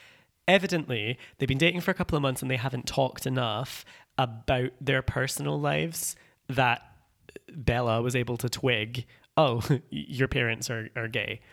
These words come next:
And actually, I suppose when you think about, and again, this is just, you know, this might sound a little controversial, but just bear with me.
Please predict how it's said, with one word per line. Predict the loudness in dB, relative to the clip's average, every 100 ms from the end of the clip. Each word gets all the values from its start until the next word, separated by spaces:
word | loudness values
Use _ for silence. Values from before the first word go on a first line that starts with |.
| -20 -20 -20 -20 -16 0 4
And | 6
actually, | 6 4 2 4 4
I | 4
suppose | 0 2 0 2
when | 0
you | 2
think | 0 2
about, | 2
and | 2
again, | 4 4 4 0 2
this | 2
is | 2
just, | 2 2 2 -4 -12 -6
you | -2
know, | 0 -2
this | -4 -8 -2
might | -2 -2 -6
sound | -2 2 2 2
a |
little | 0 0
controversial, | -2 -2 -2 -2 -2 -2
but | -2
just | -4 -2
bear | 0
with | 0 -4
me. | -6 -8